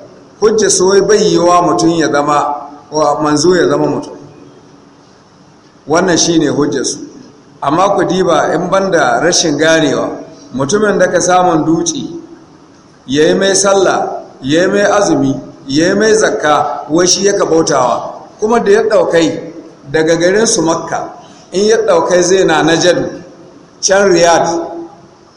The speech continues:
in ya tai Riyadh ya ga wani duci wanda ya wanga kyau, jiwa ɗaya yake da wanga ya ɗauko ya samu wani sabon Allah. Wai wanda a haka ka cewa kuma mutum bai zama manzo, manzo ba Allah ba, wai mutum bai zama manzo, wanda duci ka zama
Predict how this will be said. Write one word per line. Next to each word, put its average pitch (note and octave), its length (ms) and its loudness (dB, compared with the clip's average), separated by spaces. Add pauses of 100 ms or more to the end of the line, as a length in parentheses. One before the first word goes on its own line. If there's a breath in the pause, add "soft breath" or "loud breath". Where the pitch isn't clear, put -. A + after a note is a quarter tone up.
in F#3 80 2
ya G#3 220 4
tai A3 240 6
Riyadh F#3 240 6
ya E3 140 2
ga F3+ 140 0
wani F#3+ 220 2
duci F#3+ 340 -2
wanda E3+ 280 2
ya D#3 120 2
wanga D#3 280 0
kyau, C#3 200 0
jiwa E3+ 320 0
ɗaya F3 140 0
yake F#3 240 0
da D3+ 100 0
wanga D#3 220 0
ya C#3+ 80 0
ɗauko D3 340 -4
ya D#3 100 2
samu C#3+ 200 -4
wani C3 140 -6
sabon C3 280 -6
Allah. B2+ 300 -8 (1200)
Wai G3 200 4
wanda A#3+ 340 4
a F3+ 40 2
haka G3+ 300 0
ka G3 80 -2
cewa F3+ 320 2
kuma G3 220 0
mutum F#3 260 0
bai F#3 100 2
zama D#3+ 280 2
manzo, C3+ 400 -4 (520 loud breath)
manzo F#3 300 -2 (160)
ba G3 180 2
Allah E3+ 280 2
ba, - 300 -6 (680)
wai G3+ 180 4
mutum F#3+ 280 2
bai F3 100 0
zama D#3 260 0
manzo, C#3 300 -4 (420)
wanda F#3+ 360 2
duci F#3+ 460 0
ka D#3 80 -2
zama F3 300 2